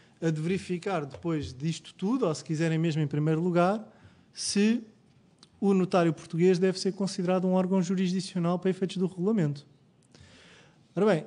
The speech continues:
isso encontra-se, sobretudo, eh, na definição de órgão jurisdicional, artigo terceiro, número dois do regulamento,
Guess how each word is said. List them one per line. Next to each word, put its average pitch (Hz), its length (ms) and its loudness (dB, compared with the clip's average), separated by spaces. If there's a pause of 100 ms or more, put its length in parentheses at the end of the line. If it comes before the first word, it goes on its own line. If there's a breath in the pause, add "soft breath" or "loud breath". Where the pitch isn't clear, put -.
(100)
isso 220 460 4
encontra-se, 165 1120 0
sobretudo, 156 880 -2
eh, 135 280 -4
na 151 100 2
definição 151 480 -2
de 143 60 2
órgão 143 220 2
jurisdicional, 185 720 -2
artigo 147 360 -2
terceiro, 160 440 0
número 143 280 2
dois 147 500 2 (400 loud breath)
do 151 180 2
regulamento, 190 640 2